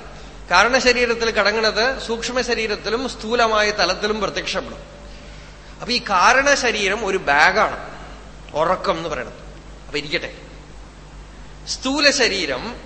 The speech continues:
സൂക്ഷ്മ ശരീരം, കാരണശരീരം, ഈ മൂന്നും അസത്താണ്. കാരണം എന്താ? മൂന്നും പരിണമിക്കണതാണ്. സ്ഥൂല ശരീരത്തിന്റെ പരിണാമം നമുക്ക് നല്ലവണ്ണം അറിയാം.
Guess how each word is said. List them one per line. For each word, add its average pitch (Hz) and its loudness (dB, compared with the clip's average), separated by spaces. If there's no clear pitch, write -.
സൂക്ഷ്മ 254 2
ശരീരം, 196 0
കാരണശരീരം, 151 0
ഈ 240 0
മൂന്നും 233 0
അസത്താണ്. 190 -2
കാരണം 202 0
എന്താ? 190 -2
മൂന്നും 202 -6
പരിണമിക്കണതാണ്. 156 -4
സ്ഥൂല 302 2
ശരീരത്തിന്റെ 269 2
പരിണാമം 247 2
നമുക്ക് 226 -4
നല്ലവണ്ണം 240 0
അറിയാം. 165 -2